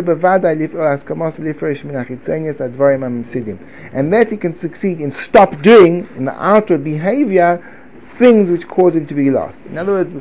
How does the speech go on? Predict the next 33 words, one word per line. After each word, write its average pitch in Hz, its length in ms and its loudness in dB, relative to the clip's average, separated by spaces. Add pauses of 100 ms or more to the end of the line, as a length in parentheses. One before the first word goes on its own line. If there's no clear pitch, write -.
(300)
the 156 80 -2
Alter 202 300 6
himself 160 440 2
is 139 160 -4
a 139 60 -2
champion 175 500 -2
of 127 160 -2 (220)
momentary 143 440 0
change. 156 440 -4
You 139 60 -8
see 180 180 -4
over 156 180 0
here, 143 380 -2 (280)
he 131 80 -10
does 170 280 4
add 156 320 2
in 139 340 -2 (280)
that 151 80 -4
it's 123 140 -8
not 175 180 4
always 170 340 4
possible 147 640 2 (260)
to - 80 -12
make 143 200 -2
the - 100 -6
ultimate 170 380 0
change 143 580 -2 (440)
in 143 100 -6
the 147 60 -2
minimal 151 340 0
amount 131 320 0
of 123 140 -12
time. 104 280 -8